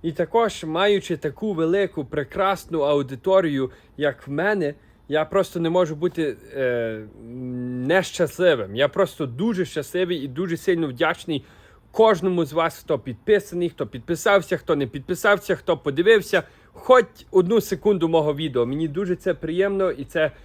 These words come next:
е, показує мені дуже-дуже багато. Огірочки підростають, е, помідорчики підростають, капуста підростає,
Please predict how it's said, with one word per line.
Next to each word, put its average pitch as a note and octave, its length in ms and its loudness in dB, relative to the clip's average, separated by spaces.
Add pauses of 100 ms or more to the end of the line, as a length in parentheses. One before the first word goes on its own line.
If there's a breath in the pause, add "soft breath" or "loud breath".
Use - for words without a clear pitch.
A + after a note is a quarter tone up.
(340 soft breath)
е, C3+ 260 4
показує E3 560 2
мені E3 240 0
дуже-дуже D3 540 -4
багато. A2+ 460 -2
Огірочки E3+ 640 4
підростають, G3+ 1120 2 (460 soft breath)
е, C3 200 4
помідорчики D3+ 920 2
підростають, D#3+ 1000 2
капуста D#3+ 640 0
підростає, F#3+ 960 0